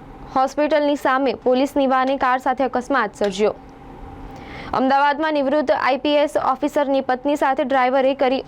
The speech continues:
અઢાર લાખ રૂપિયાની છેતરપિંડી. અમદાવાદમાં લગ્નના વરઘોડામાં આર્મી જવાનને સુરાતન ઉપડતા બે રાઉન્ડ ફાયરિંગ કર્યા. વેપારીના દૂરના સંબંધીએ સોપારી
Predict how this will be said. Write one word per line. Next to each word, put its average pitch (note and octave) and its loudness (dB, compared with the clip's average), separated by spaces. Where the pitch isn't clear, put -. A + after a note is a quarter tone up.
અઢાર C#4 2
લાખ C#4 0
રૂપિયાની B3+ 0
છેતરપિંડી. G3+ 0
અમદાવાદમાં D#4 2
લગ્નના D#4+ 2
વરઘોડામાં D4+ 2
આર્મી C#4+ 0
જવાનને C#4 0
સુરાતન C4+ 0
ઉપડતા C4+ 0
બે B3 2
રાઉન્ડ C4 2
ફાયરિંગ A3 0
કર્યા. G#3+ 0
વેપારીના C4+ 2
દૂરના C4+ 2
સંબંધીએ C4 4
સોપારી C4+ 0